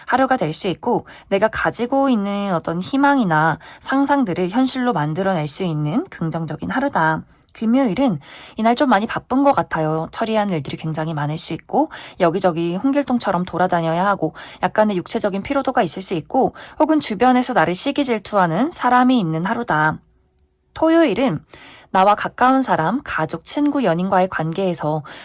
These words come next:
도움을 주고받는다거나 사랑을 느낄 수 있는 긍정적인 하루가 될 수 있고 일요일은 좀 컨디션이 다운되는 그림들이 있어요. 여성이신 분들 생리통이 있다거나 예민해진다거나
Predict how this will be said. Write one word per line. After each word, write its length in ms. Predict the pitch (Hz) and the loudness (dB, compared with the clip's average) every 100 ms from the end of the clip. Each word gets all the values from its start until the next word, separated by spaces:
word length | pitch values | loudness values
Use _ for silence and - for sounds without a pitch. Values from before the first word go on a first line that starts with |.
| - | -12
도움을 400 | - 208 220 226 | -2 0 2 0
주고받는다거나 920 | - 180 190 156 180 190 165 151 156 | -2 -6 -4 -4 -4 -2 -2 -2 -4
사랑을 400 | 170 269 269 269 | -2 0 2 2
느낄 280 | 185 - 196 | -2 -4 -4
수 160 | - 180 | -2 -2
있는 260 | 156 156 | -4 -4
긍정적인 580 | - 175 170 170 160 220 | -4 -4 -4 -4 -6 -4
하루가 280 | 247 262 262 | -2 0 0
될 180 | 175 156 | -2 -4
수 140 | - | -6
있고 320 | 156 - 156 - - - | -8 -6 -8 -8 -18 -16
일요일은 580 | - 226 294 269 214 226 | -4 0 2 2 2 0
좀 140 | 202 220 | 0 -2
컨디션이 480 | 302 311 294 247 | -2 0 2 0
다운되는 500 | 240 294 320 320 277 | 2 2 4 2 0
그림들이 400 | 262 185 185 196 | -2 -2 -4 -4
있어요. 440 | 185 - 160 156 156 _ - - | -6 -4 -2 -2 -4 _ -20 -8
여성이신 500 | 175 190 196 190 185 | -6 -4 -4 -4 -4
분들 180 | 170 170 | -6 -6
생리통이 540 | - 247 254 - 226 | -2 -2 -2 -4 -4
있다거나 640 | 190 - 180 165 160 165 175 - - - | -4 -2 0 0 0 -2 -2 -10 -20 -6
예민해진다거나 1120 | 175 180 202 202 190 180 185 180 170 165 170 | -2 0 -2 -4 -4 0 2 2 0 0 -2